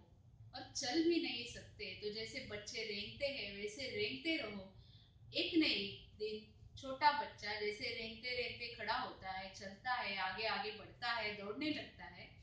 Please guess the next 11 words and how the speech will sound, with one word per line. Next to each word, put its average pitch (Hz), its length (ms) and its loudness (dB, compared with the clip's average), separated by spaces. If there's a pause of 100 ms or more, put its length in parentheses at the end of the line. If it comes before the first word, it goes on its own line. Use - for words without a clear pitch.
(280)
वैसे 220 720 -2 (260)
व्यवसाय 240 580 4
के 294 340 -2 (300)
पायदानों 214 560 4
पे 175 220 -12
भी 196 260 -14 (340)
रेंगते 294 440 4
रेंगते, 214 500 -4
चलते 226 400 -4 (120)
चलते, 339 420 -8
दौड़ते 277 400 -6